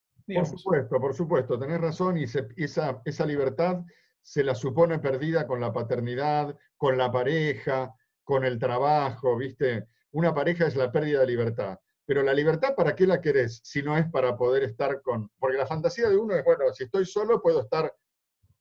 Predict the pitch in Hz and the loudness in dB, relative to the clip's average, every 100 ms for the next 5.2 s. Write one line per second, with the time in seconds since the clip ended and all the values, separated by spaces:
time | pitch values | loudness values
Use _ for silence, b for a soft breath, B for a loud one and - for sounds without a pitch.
0 | _ 143 135 139 156 156 123 117 127 131 | _ -2 0 2 2 2 -2 -6 -6 -6
1 | 131 - - 185 175 151 143 - 123 107 | -10 -10 0 0 0 -4 -6 -2 0 0
2 | 107 131 127 113 - _ - 143 139 156 | 0 2 4 2 -4 _ -10 -6 -2 -2
3 | 143 156 165 160 160 185 - 156 156 254 | -2 -8 -4 -2 0 0 0 -2 -2 0
4 | 240 123 110 113 107 101 110 110 110 117 | 0 0 -2 -4 -4 -6 -6 -6 -6 -6
5 | 101 95 | -6 -8